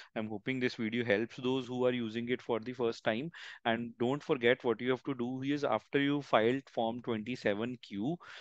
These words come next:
you also have to issue a form sixteen A to the, uh, seller, which shows that you've deducted that T D S and you've also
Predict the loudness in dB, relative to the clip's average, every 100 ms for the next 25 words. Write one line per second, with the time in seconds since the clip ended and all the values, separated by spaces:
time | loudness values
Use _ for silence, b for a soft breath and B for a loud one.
0 | B -2 0 0 -2 0 0 0 -4 -2
1 | -2 -2 -2 -2 -4 -10 -10 -6 -2 -2
2 | -4 -2 2 2 2 -4 -2 -2 -4 B
3 | B B 2 4 2 0 4 4 6 4
4 | 2 -4 -2 -2 0 2 0 -2 -4 -2
5 | -2 -2 -2 2 2 2 0 0 0 0
6 | -2 -2 0 0 0 0 0